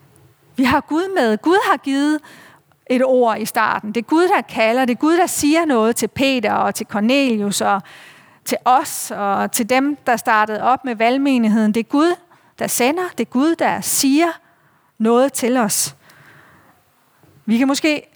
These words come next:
nogen kan høre en stemme. Nogen kan, ja, få et eller andet ord fra Bibelen.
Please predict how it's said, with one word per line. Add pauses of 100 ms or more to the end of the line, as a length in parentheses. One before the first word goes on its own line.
(340)
nogen
kan
høre
en
stemme. (680)
Nogen
kan, (560)
ja,
få
et
eller
andet
ord
fra
Bibelen.